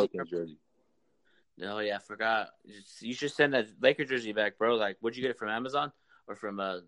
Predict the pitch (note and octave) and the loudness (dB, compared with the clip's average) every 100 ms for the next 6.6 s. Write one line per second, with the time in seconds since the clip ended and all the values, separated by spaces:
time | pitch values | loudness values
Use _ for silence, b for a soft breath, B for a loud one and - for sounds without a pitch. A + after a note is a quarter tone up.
0 | _ _ _ A2 A2+ A#2 G#2+ A2 A2+ G2+ | _ _ _ -10 -6 -6 -2 -2 -2 -6
1 | G2 F2+ - F2+ F2 _ - F2 F2 E2 | -6 -6 -6 -8 -10 _ -6 -2 -2 -2
2 | D2+ - F2 E2 D2+ C#2+ _ _ _ _ | -8 -10 -12 -10 -10 -14 _ _ _ _
3 | _ - G#2+ G#2 G2+ F#2 F2+ G2+ F#2+ _ | _ -8 -6 -4 0 0 0 -2 -4 _
4 | - A#2+ A2+ A2+ C3 C3 G#2+ G2 F#2 G#2+ | 0 0 2 6 6 4 -4 -10 -10 -6
5 | A#2 C3 B2 G#2 - _ _ _ _ - | -4 -2 2 2 0 _ _ _ _ -10
6 | F2+ F2 F#2 F2 - | -4 -2 -2 -6 -8